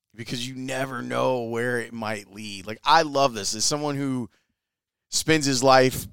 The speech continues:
doing storytelling and spending a lot of that time, whether it's, you know, written word, spoken word, or you, you see me on T V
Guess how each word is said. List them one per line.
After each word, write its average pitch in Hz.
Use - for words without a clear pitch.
doing 127
storytelling 104
and 113
spending 143
a 127
lot 127
of 127
that 123
time, 151
whether 196
it's, 160
you 151
know, 120
written 147
word, 135
spoken 127
word, 123
or 110
you, 113
you 117
see 127
me 120
on 113
T 117
V 110